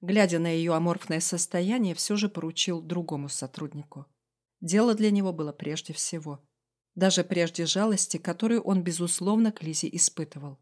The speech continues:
Впрочем, Аркадий Семеныч знал ту слишком хорошо, а потому понимал, что как раз жалости она не примет. Вот он и маскировал ее, распекая Лизу изо всех своих сил.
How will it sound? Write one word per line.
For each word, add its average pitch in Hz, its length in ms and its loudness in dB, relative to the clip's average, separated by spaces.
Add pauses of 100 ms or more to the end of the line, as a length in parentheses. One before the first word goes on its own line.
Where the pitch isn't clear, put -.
(320)
Впрочем, 202 500 2
Аркадий 190 440 2
Семеныч 214 480 4
знал 202 340 4
ту 214 160 0
слишком 214 540 2
хорошо, 185 580 -4 (240)
а 175 80 4
потому 180 360 2
понимал, 190 480 2 (140)
что - 220 2
как 180 220 -2
раз 170 320 0
жалости 190 640 0
она 165 260 0
не 170 120 0
примет. 147 480 -6 (500)
Вот 214 240 6
он 185 140 4
и 175 160 0
маскировал 175 680 2
ее, 220 240 4
распекая 165 560 0
Лизу 208 300 2
изо 160 340 -2
всех 185 340 -2
своих 147 380 -2
сил. 135 400 -2